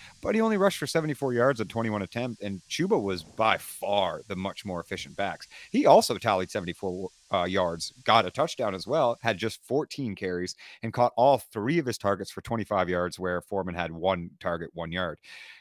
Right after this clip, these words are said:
Um, and he was also second on the team in both receptions and receiving yardage, surprisingly behind Laviska Shenault, who led the team, uh, the Panthers in both of those categories.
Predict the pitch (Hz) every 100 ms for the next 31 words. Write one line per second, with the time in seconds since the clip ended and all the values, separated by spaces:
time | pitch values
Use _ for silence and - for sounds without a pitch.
0 | - 98 95 98 98 123 113 139 302 339
1 | 330 117 - 156 160 123 - 131 127 101
2 | 117 98 - 110 120 92 92 107 104 117
3 | 104 110 117 127 - 104 135 135 135 127
4 | 104 104 101 90 92 78 107 - 104 -
5 | 90 80 85 135 - 131 123 139 127 147
6 | - 151 151 147 _ - - _ - 143
7 | 139 135 151 147 143 139 110 120 160 160
8 | 170 - 170 170 170 175 190